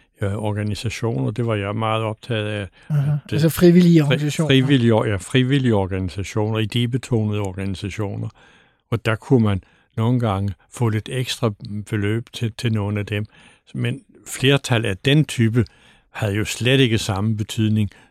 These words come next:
Speaker 1: som fodnotepolitikken.
Speaker 2: Det er klart. Øhm, hvis man, øh, ser videre på, hvordan, øh, perioden bliver beskrevet i dag, så er der også flere steder, der står, at, øh, efter valget i nitten halvfems, hvor de radikale så får et virkelig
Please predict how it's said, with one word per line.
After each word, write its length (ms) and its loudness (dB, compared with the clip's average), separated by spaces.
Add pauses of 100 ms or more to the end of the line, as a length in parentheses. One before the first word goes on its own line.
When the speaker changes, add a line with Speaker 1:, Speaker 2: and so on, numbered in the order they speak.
Speaker 1:
som 400 0
fodnotepolitikken. 1120 0 (140)
Speaker 2:
Det 120 6
er 40 2
klart. 340 -4 (800)
Øhm, 640 6 (380)
hvis 180 2
man, 200 6
øh, 200 8 (560)
ser 220 6
videre 240 8
på, 220 8
hvordan, 380 4
øh, 280 6 (160)
perioden 400 8
bliver 140 6
beskrevet 440 2
i 40 6
dag, 300 2
så 120 0
er 80 4
der 80 4
også 140 0
flere 160 6
steder, 300 6
der 60 2
står, 380 2
at, 200 2
øh, 240 4
efter 280 2
valget 240 4
i 60 8
nitten 260 6
halvfems, 720 4 (500)
hvor 180 6
de 200 4
radikale 440 2
så 80 4
får 200 0
et 120 4
virkelig 300 4